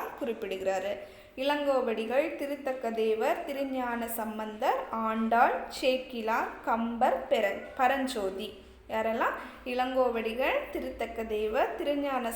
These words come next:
சம்பந்தர், ஆண்டாள், சேக்கிழார், கம்பர், பரஞ்சோதி. இப்போ வந்து சிறுவினாவை பற்றி தெரிஞ்சுக்கலாம். தமிழ் வழி கல்வி பற்றி திருவிக்கா கூறுவனவற்றை எழுதுக. தமிழ் வழி கல்வியை பற்றி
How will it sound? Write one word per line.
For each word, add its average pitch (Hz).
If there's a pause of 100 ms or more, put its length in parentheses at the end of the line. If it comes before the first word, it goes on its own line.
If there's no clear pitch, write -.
சம்பந்தர், 226 (220)
ஆண்டாள், 240 (460)
சேக்கிழார், 320 (140)
கம்பர், 262 (260)
பரஞ்சோதி. 196 (640)
இப்போ 320
வந்து 339 (120)
சிறுவினாவை 320
பற்றி - (220)
தெரிஞ்சுக்கலாம். - (420)
தமிழ் 349
வழி 392
கல்வி 285 (120)
பற்றி 254 (120)
திருவிக்கா 302 (160)
கூறுவனவற்றை 277 (420)
எழுதுக. 208 (520)
தமிழ் 277
வழி 262
கல்வியை 233
பற்றி 233